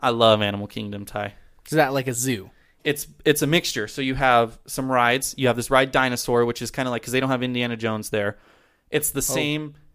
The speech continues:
Speaker 1: it's the same kind of cars as Indiana Jones,
Speaker 2: Mm-hmm.
Speaker 1: the rickety cars, and you go through, you go back in time, and you're trying to, like,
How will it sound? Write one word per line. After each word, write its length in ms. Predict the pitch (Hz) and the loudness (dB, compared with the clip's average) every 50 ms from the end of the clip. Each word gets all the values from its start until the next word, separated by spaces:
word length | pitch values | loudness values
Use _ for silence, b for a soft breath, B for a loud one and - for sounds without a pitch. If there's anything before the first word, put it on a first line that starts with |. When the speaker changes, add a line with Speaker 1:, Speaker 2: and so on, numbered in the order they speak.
| _ _ _ | _ _ _
Speaker 1:
it's 180 | - 165 151 | -2 -2 0
the 80 | - 165 | 0 0
same 240 | - - 170 170 165 | 0 2 0 0 0
kind 180 | 165 170 160 143 | 0 0 0 -2
of 60 | - | -2
cars 420 | - - 143 131 127 135 147 127 131 | 0 2 4 6 6 6 4 2 -2
as 100 | 120 123 | -4 -6
Indiana 380 | 127 123 123 123 120 117 117 113 | -4 -2 -2 -2 -2 -2 -4 -4
Jones, 460 | 113 117 113 113 120 123 131 - - | -2 -2 -2 0 -2 -4 -4 -6 -4
Speaker 2:
Mm-hmm. 240 | 151 143 135 127 127 | -4 -2 -2 -2 -2
Speaker 1:
the 100 | 131 117 | -2 0
rickety 340 | 110 123 120 - 131 120 113 | 0 0 0 0 -2 -6 -4
cars, 340 | - 123 120 117 117 117 | 0 2 4 4 4 2
and 100 | 117 123 | 0 -4
you 40 | 120 113 | -4 0
go 140 | 127 123 117 | 0 0 0
through, 280 | - - 123 120 120 120 | -2 -6 -6 -4 -4 -4
you 100 | 117 117 | -2 0
go 120 | 120 135 127 | 0 2 4
back 220 | 131 127 123 - | 4 4 4 2
in 80 | 131 120 | -2 -8
time, 400 | - 131 127 120 120 117 117 117 | -6 -2 -2 0 0 0 0 -2
and 60 | 113 113 | -4 -6
you're 100 | 110 107 | -8 -8
trying 180 | - - 123 117 | -6 -6 -6 -4
to, 40 | 117 | -2
like, 240 | 113 110 107 - | -2 -4 -4 -6